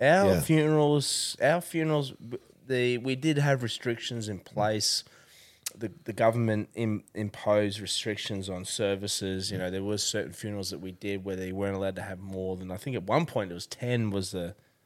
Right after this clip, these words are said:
Speaker 1: was it six?
Speaker 2: Six.
Speaker 1: Six,
Speaker 2: Yeah.
Speaker 1: including the staff.
Speaker 2: Yeah.
Speaker 1: Yeah.
Speaker 2: So you're allowed celebrant.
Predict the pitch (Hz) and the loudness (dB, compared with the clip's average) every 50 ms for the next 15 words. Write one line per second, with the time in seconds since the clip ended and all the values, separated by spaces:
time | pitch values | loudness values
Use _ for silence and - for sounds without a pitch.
0 | _ _ _ _ _ _ - 107 104 95 90 - - - - 131 127 123 117 - | _ _ _ _ _ _ -10 -6 -4 -2 0 0 2 2 2 2 2 0 2 2
1 | - - - 90 90 85 - - - - - - - _ _ - - - - 117 | 0 0 2 2 2 0 2 0 0 0 0 -2 -6 _ _ -8 -6 -2 -2 -2
2 | 107 - - - - 113 113 - - 151 151 139 135 131 127 120 113 107 - - | -2 -2 -4 -6 -4 -2 0 4 6 6 6 6 4 2 0 0 -2 -2 -2 0
3 | - 107 104 104 104 104 95 - - - - 98 98 101 95 - - - 113 107 | 4 4 6 6 6 6 4 2 -2 0 4 6 6 6 4 2 -2 -2 -2 0
4 | 101 98 98 90 90 110 101 101 95 95 98 101 101 98 95 87 76 - _ _ | 0 2 2 4 4 6 6 6 6 6 6 6 6 6 6 4 0 -4 _ _
5 | _ _ _ _ _ - - - 110 110 117 120 123 156 165 - | _ _ _ _ _ -2 0 2 4 6 6 6 6 4 4 2